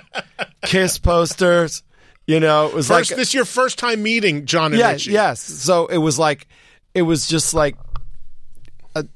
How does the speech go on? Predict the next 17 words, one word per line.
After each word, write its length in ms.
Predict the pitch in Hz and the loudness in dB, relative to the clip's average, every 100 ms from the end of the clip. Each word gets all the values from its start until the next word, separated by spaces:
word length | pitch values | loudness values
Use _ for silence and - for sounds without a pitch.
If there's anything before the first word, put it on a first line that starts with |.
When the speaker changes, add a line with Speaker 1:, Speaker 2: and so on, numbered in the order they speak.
| - | -6
Speaker 1:
typical 720 | - 180 202 - 196 185 185 _ | -2 -2 -2 -2 0 0 -2 _
teenage 680 | - 165 165 160 160 135 - _ _ - | -2 0 2 4 2 -2 -12 _ _ -6
rocker's 760 | 135 143 143 156 139 123 - _ _ | 0 0 0 -2 -2 -2 -10 _ _
bedroom. 560 | 107 127 123 101 92 78 _ _ _ - - _ | -4 -2 0 -2 -10 -12 _ _ _ -20 -20 _
And 200 | 143 143 | 0 2
then 360 | 143 151 147 - _ | 2 2 0 -4 _
I 80 | 135 | -4
kept 280 | - 165 - | -2 -2 0
walking, 440 | 160 143 143 151 | 2 2 0 -2
and 120 | 139 135 | 0 2
then 120 | 135 | 0
there 80 | 123 | 0
was 200 | 127 101 | -2 -2
the 80 | |
kitchen. 580 | - 190 185 - 104 92 _ - - _ | -4 -2 -2 -2 -4 -10 _ -20 -20 _
And, 360 | 135 139 131 - - | 0 2 0 -4 -2
and 360 | 135 127 127 | 0 2 0